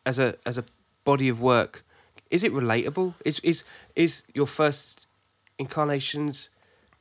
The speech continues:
can you, does it teach you, you about you?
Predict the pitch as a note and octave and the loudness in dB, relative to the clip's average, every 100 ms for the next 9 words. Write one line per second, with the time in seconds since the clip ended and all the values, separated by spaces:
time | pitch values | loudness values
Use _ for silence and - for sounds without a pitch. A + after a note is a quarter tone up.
0 | _ - D#3 D#3+ E3 E3 D#3+ D#3 C#3 _ | _ -8 0 6 6 6 2 -2 -8 _
1 | _ _ _ _ _ C#3 D#3+ G3 - F#3+ | _ _ _ _ _ -4 -2 -2 -2 -4
2 | - - - _ _ C#3 D3 C#3 C3+ G#2 | -4 -8 -8 _ _ 0 2 2 2 0
3 | A2+ B2+ D#3 | -2 -2 -2